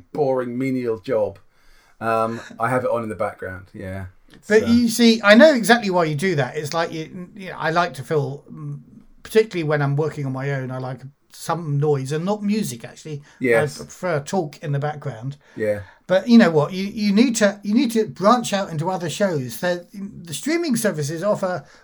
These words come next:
Speaker 2: all sorts of, you know, you could be listening to Golden Girls or Friends or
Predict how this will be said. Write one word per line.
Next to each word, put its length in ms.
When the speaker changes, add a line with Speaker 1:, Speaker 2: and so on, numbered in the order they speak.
Speaker 2:
all 220
sorts 580
of, 340
you 120
know, 80
you 100
could 100
be 80
listening 320
to 60
Golden 460
Girls 460
or 180
Friends 600
or 300